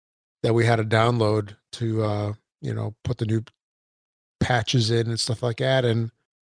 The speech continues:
I fired it up, and I didn't play it for very long. I, it didn't have a whole lot of time to spend with it, but I looked at it, and it's like, "Yeah, it, it looks good." Am I gonna play the thing from the beginning again?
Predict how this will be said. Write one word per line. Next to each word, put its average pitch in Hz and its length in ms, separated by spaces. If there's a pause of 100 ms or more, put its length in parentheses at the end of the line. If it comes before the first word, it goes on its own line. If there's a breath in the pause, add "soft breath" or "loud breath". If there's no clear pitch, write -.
(440)
I 175 100
fired 208 360
it 147 80
up, 160 260
and 135 260
I 156 120
didn't 180 240
play 123 140
it 123 80
for 131 100
very 135 240
long. 139 400
I, 131 80
it 113 280
didn't 123 160
have 127 140
a 113 60
whole 127 120
lot 123 180
of 107 80
time 120 440 (420)
to 131 60
spend 135 340
with 131 160
it, 113 220 (420)
but 131 320 (320)
I 180 100
looked 190 320
at 208 200
it, 190 140
and 143 120
it's 147 220
like, 139 400 (800)
"Yeah, 190 380
it, 220 160 (220)
it 147 120
looks 170 260
good." 131 540 (880)
Am 131 80
I 135 80
gonna 143 180
play 131 340
the 156 120
thing 165 260
from 151 140
the 143 60
beginning 135 440
again? 190 500